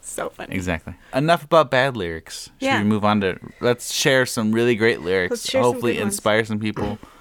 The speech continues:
Speaker 2: move some people.
Speaker 1: Yes. Okay, I have
Speaker 2: And,
Speaker 1: the most
Speaker 2: uh,
Speaker 1: random ones, though, because once you're tasked with, like, okay, my favorite worship songs I've been listening to for twenty years, that's really hard. So mine
Speaker 2: Yeah.
Speaker 1: are really random, but they're just, they're just ones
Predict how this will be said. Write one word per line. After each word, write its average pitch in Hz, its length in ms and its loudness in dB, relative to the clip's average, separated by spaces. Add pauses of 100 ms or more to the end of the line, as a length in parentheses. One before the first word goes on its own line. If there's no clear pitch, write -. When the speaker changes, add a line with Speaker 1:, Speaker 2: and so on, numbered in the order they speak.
(260)
Speaker 2:
move 113 320 4
some 107 200 2
people. 104 520 -4
Speaker 1:
Yes. 185 560 -10 (220)
Okay, 277 320 4
I - 80 0
have 262 160 2
Speaker 2:
And, 202 80 0
Speaker 1:
the - 40 2
most 240 220 2
Speaker 2:
uh, 220 60 -6
Speaker 1:
random 262 340 2
ones, 381 280 4
though, 269 140 6
because 240 380 0
once 285 320 0
you're 262 300 2 (240)
tasked 269 480 2
with, 214 240 -2
like, 180 340 0
okay, 208 340 2 (600)
my 226 140 4
favorite 247 320 2
worship 226 300 -2
songs 233 220 2
I've 220 80 4
been 202 140 -2
listening 233 360 0
to 240 200 -4
for 240 100 -4
twenty 233 320 0
years, 226 300 2
that's 208 320 0
really 185 320 0
hard. 180 320 2
So 233 120 4
mine 233 220 6
Speaker 2:
Yeah. 214 120 4
Speaker 1:
are 214 60 0
really 247 360 4
random, 226 640 2
but 214 140 -2
they're 202 120 2
just, 220 340 -2 (600)
they're 226 140 4
just 247 200 0
ones 233 480 0